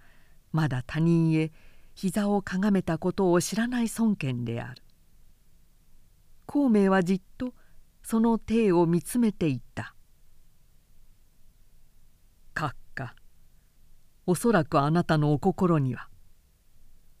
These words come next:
孔明はなお言った。孫権のうつむいている上、言いかぶせるように言った。「大きな誇りをお持ちでしょ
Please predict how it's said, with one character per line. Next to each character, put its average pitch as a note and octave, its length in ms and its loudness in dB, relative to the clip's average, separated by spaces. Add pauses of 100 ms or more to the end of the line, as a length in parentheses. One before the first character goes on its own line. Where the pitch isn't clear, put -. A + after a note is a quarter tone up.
(720)
孔 B3+ 260 4
明 F#3+ 200 4
は F#3+ 140 2
な A#3+ 240 2
お G3+ 60 2
言 C#3 160 0
っ - 20 -14 (240)
た。 A2 220 -10 (1400)
孫 G#3+ 180 2
権 F3+ 320 2
の F3+ 140 4
う F3+ 60 2
つ - 140 -6
む G#3+ 160 6
い F#3+ 80 0
て - 120 0
い E3+ 100 4
る D3+ 220 4
上、 C3 280 -2 (800)
言 A#3+ 180 2
い - 40 -8
か A3+ 160 -2
ぶ G#3+ 140 2
せ A3+ 180 0
る G3+ 140 4
よ E3+ 140 6
う D3+ 60 2
に B2 260 -2
言 B2+ 80 -4
っ - 20 -12 (320)
た。 G#2+ 200 -8 (1160)
「大 G3+ 260 8
き D#3 220 -4
な C#3+ 180 0
誇 E3+ 380 2
り E3+ 100 6
を D#3+ 140 6
お D3+ 40 4
持 D#3 160 4
ち D#3 140 -2
で C3+ 120 -2
し - 160 -10
ょ F#2+ 100 -8